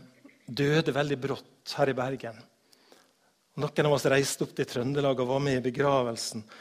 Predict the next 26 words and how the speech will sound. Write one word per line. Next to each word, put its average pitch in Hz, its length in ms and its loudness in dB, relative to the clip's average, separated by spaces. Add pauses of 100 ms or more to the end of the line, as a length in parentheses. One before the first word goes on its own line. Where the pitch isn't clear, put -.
(300)
tidlig 143 380 4
høst. 123 600 -2 (1200)
Og 143 80 2
det 165 80 10
er 160 80 12
liksom, 156 380 4 (340)
grava 151 540 8
var 139 260 0
åpen 147 480 2
der, 123 240 2
og 131 80 -6
kista - 400 -2
skulle 135 240 -2
senkes 139 560 -2
ned, 117 240 -4 (480)
så 139 380 6 (260)
kom 175 400 2
der 123 240 -2 (1040)
noen 143 240 -2
sommerfugler. 147 920 -4 (1600)
Jeg 160 80 -14
kjenner 170 180 2
jeg 180 60 0
får 175 80 6
litt 165 100 2
sånn 143 200 2